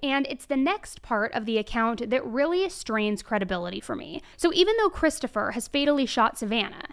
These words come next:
he and Matthew are still fighting over this weapon. They're still arguing over the gun. They're not distracted by this sh-, shoot going off and the bullet going. And then somehow Christopher gets the gun directly behind Matthew's head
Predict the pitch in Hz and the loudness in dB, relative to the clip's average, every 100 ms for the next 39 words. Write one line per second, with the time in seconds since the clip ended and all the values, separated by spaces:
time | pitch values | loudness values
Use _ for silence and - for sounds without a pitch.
0 | - - 262 277 214 190 247 320 339 349 | -18 -2 4 4 4 2 4 4 4 4
1 | - 220 - 240 247 247 - 220 254 277 | 2 0 0 0 2 0 2 4 6 6
2 | 240 262 233 208 185 208 320 320 233 - | 6 6 4 2 -2 2 4 6 4 2
3 | 269 226 233 247 269 247 226 226 196 190 | 0 0 0 2 2 0 0 0 0 4
4 | 202 277 233 220 208 190 - 196 196 - | 4 6 4 2 2 -4 -6 -2 -2 0
5 | 285 220 214 202 - - 220 254 - 240 | 2 4 4 2 -4 -2 -2 -4 -2 0
6 | 269 302 302 311 320 240 190 208 294 294 | 2 4 6 6 4 2 0 2 2 0
7 | - 311 330 359 359 - - - 247 269 | 0 4 6 6 4 -2 -20 -2 2 4
8 | 240 - 285 269 262 - 262 277 277 220 | 4 6 6 8 6 4 0 0 0 2
9 | 247 - 262 220 247 247 226 233 240 254 | 2 2 0 4 4 4 2 2 2 2
10 | 240 220 233 262 226 220 247 226 202 - | 0 2 2 4 4 2 2 0 -2 4
11 | 262 330 | 6 6